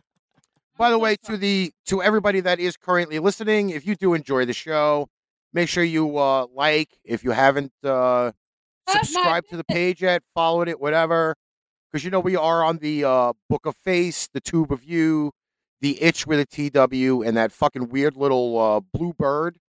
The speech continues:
Speaker 1: flying around in Twitter. Um, and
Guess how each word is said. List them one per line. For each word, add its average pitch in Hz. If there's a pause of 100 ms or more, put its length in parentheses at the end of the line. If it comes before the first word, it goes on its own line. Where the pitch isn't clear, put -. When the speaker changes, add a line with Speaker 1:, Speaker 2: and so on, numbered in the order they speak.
(380)
Speaker 1:
flying 151
around 151
in 117
Twitter. 156 (840)
Um, 110 (200)
and 135